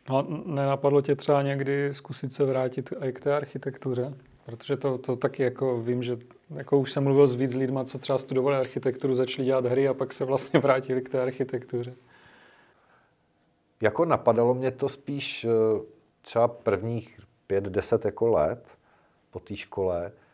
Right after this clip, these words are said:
Speaker 2: kdy vlastně jsem, já nevím, tak trošku jako třeba záviděl těm lidem, jako v dobrým, že, že oni,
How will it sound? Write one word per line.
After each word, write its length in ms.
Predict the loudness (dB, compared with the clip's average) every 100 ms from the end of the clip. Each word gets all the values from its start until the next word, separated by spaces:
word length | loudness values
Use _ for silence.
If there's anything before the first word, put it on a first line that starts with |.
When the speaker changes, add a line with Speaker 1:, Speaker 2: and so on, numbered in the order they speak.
| _
Speaker 2:
kdy 140 | -12 -2
vlastně 320 | -2 -2 -8
jsem, 260 | -4 -4 -6 -10
já 240 | -6 -4
nevím, 180 | -4 -6
tak 140 | -8 -6
trošku 240 | -6 -6
jako 120 | -6
třeba 240 | 0 0 6
záviděl 560 | 8 8 6 4 2
těm 240 | 2 -2 -2
lidem, 340 | 0 0 -2
jako 180 | -6 -8
v 60 |
dobrým, 460 | -8 -4 -2 -4 -4
že, 420 | -4 -2 -2 -4 -10 _ _ _ _ _ -14
že 180 | -10
oni, 280 | -6 -2 -2